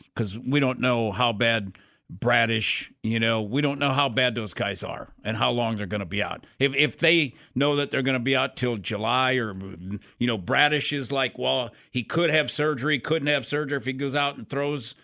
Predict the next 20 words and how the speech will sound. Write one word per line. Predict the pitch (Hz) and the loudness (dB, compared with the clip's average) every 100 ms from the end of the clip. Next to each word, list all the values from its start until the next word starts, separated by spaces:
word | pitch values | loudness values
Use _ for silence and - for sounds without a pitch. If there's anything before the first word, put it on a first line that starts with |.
| _ - | _ -4
you | 131 | 0
know, | 135 139 | 2 2
and | 131 117 113 110 | 0 -2 -4 -4
it | 113 - | -4 -6
pops, | - 139 139 139 - - - _ - | -6 -2 -2 -4 -8 -12 -12 _ -8
then | 123 | -4
he's | 139 113 | -2 -2
gonna | 139 139 | 0 0
have | 131 | 0
surgery. | - 143 143 127 151 135 - - _ _ - | 0 0 0 0 -2 -4 -14 -20 _ _ 0
Then | 170 156 | 2 4
I'm | - | 2
probably | 139 127 120 | 2 2 2
getting | 120 117 117 | 0 0 -2
one. | 117 117 104 - | 0 -2 -4 2
I | 139 | 4
need | 160 190 | 4 2
it | 151 | 2
for | 160 | 2
insurance. | 147 - 165 147 95 - - | 2 0 0 0 -2 -8 -18